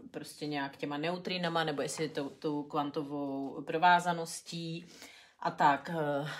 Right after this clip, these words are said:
to jsou už takový jako složitější pojmy, který,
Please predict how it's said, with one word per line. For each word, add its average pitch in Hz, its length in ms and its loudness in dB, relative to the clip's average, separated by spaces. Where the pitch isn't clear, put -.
to 220 100 -2
jsou 208 180 0
už 208 140 -2
takový 185 380 -2
jako 190 340 0
složitější 180 680 -2
pojmy, 170 560 0
který, 175 760 -2